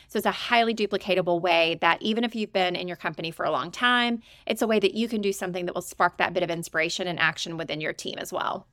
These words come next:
So the don't tied to this is do not mass add people by just clicking that little invite button.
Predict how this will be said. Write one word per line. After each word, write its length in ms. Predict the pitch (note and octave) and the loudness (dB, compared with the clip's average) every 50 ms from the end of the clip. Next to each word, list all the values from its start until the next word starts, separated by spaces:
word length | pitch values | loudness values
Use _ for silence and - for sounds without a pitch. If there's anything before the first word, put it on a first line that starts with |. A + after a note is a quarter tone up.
| _ - | _ -8
So 320 | - - A#3 G#3+ G3+ G3+ | 0 4 6 8 8 6
the 120 | F3+ G#3+ | 4 0
don't 440 | F#3+ F3 - A#3 A3+ C4 F4+ F4+ - - _ _ | -2 0 2 4 4 4 4 0 -2 -6 _ _
tied 320 | - - B3+ A3 G3 F#3 - | -8 0 2 4 4 4 2
to 80 | - | 0
this 360 | F#3 F3+ D3 D#3 G#3 - - - _ - - - - - | 2 2 4 2 2 -2 -10 -14 _ -20 -20 -20 -16 -8
is 260 | - G#3+ G3+ F3+ F3+ E3+ - _ | -4 -4 -4 -4 -6 -14 -16 _
do 240 | - A3 A#3 C#4 F4 | -4 2 4 4 6
not 420 | F4+ D#4+ B3 A3 A#3+ E4+ - - - - - | 6 6 4 4 0 0 -2 -6 -10 -6 -4
mass 560 | G#3 G#3 G#3 G#3+ G#3 G#3 A3 B3 D4 - - - | -2 2 4 6 6 6 6 4 2 -4 -4 2
add 300 | - A3+ G#3+ G#3 G#3+ A3 | 4 6 6 6 6 4
people 340 | - - G3 - - F#3+ F#3 | 2 -4 -4 0 2 2 2
by 160 | F3+ F3+ F3 | 4 2 0
just 260 | E3+ - F#3 - - - | 0 -2 -6 -6 -8 -12
clicking 520 | - - G3+ G3 G3 - A#3 A3 A3 A3+ | -6 -2 -2 -2 -2 -2 -2 0 0 4
that 220 | G#3+ F#3+ F#3+ - | 6 6 6 6
little 220 | G#3 G3 F#3+ F#3+ - - | 4 2 2 2 2 2
invite 400 | G3+ F#3+ F#3 F3+ E3+ D#3 - - | 2 2 4 4 4 4 4 0
button. 380 | - - - - - - - | -2 -4 -4 -14 -20 -20 -20